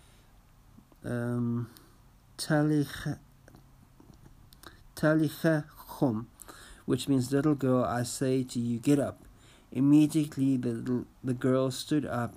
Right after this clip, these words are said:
and walked around. She was twelve years old. At this, they were completely astonished.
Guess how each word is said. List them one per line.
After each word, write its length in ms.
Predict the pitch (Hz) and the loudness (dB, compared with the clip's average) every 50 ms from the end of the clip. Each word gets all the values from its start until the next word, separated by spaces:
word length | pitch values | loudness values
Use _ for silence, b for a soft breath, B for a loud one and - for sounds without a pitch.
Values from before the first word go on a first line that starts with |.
| - - | -18 -12
and 220 | - 120 117 120 120 | -8 -6 -4 -4 -2
walked 300 | 120 123 123 - - 127 | -4 -4 -6 -6 -6 -4
around. 420 | 120 117 120 113 107 107 120 B B B B B B B B B | -4 -2 -2 -4 -4 -6 -8 B B B B B B B B B
She 220 | - - - 139 | -8 -2 0 0
was 200 | 127 127 127 123 | 2 0 -2 -2
twelve 300 | - - 156 139 139 127 | -2 0 2 2 2 2
years 260 | 131 127 127 127 127 | 2 0 0 0 0
old. 280 | 127 127 113 107 107 - b b b b b b b b b b b b b b b b b - - - | -4 -6 -6 -6 -10 -12 b b b b b b b b b b b b b b b b b -20 -10 -4
At 180 | - 139 131 131 | -2 -2 -2 2
this, 380 | 143 151 151 151 - - - - _ - - - - - _ - - _ - - - _ - - | 2 2 2 2 -2 -6 -6 -10 _ -20 -20 -20 -20 -20 _ -20 -20 _ -20 -20 -20 _ -12 -2
they 260 | 131 143 143 143 143 | 0 2 4 4 4
were 180 | 139 143 143 | 4 2 0
completely 600 | 139 - - 135 127 - - 151 147 147 - 151 | 0 0 -4 -4 -4 0 0 0 0 2 2 0
astonished. 720 | 135 131 131 - - 135 120 117 113 110 107 101 - - - | 0 0 -2 -2 -2 -2 -2 -2 -4 -6 -8 -8 -12 -16 -20